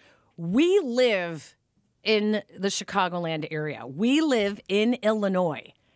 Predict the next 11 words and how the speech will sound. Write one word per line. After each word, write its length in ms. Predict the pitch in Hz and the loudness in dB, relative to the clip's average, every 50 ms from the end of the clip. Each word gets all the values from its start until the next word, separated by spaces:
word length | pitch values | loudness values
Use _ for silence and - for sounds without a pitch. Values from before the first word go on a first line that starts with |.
| _ _ _ _ - | _ _ _ _ 0
And 160 | 190 202 190 | 0 2 2
the 40 | 196 | 2
first 460 | - - - 247 247 302 285 - - | 0 0 0 0 0 0 -2 -6 -6
you 280 | 208 233 247 269 302 285 | -2 -2 0 0 0 -2
heard 280 | - - 233 214 214 | -2 -2 0 0 0
of 120 | 208 190 175 | -2 -4 -2
March 300 | 185 180 180 180 - - | -2 -2 -2 -2 -4 -6
Madness 460 | 175 165 160 151 156 160 160 - - | -2 -2 -2 -2 -2 -6 -6 -8 -10
was 600 | 190 175 185 190 180 175 185 190 170 - - - _ _ _ _ _ _ _ _ _ _ | -6 -2 0 0 0 0 -2 -4 -10 -12 -16 -18 _ _ _ _ _ _ _ _ _ _
probably 540 | _ - - 220 220 220 240 214 226 214 202 | _ -2 0 0 0 0 -2 -4 -2 0 0
on 340 | 180 175 170 170 170 160 | 0 0 0 -2 -4 -8